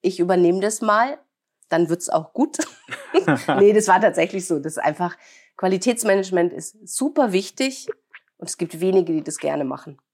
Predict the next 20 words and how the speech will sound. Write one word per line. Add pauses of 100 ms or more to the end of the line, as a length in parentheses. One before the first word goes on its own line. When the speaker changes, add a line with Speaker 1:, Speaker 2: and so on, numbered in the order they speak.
(280)
Speaker 1:
Also,
weil
das
Speaker 2:
Mhm.
Speaker 1:
hat
immer
so
den
leichten
Störfaktor,
so
da
kontrolliert
einer.
Ist
aber
super
wichtig. (800)
Speaker 2:
Okay.
Speaker 1:
Also,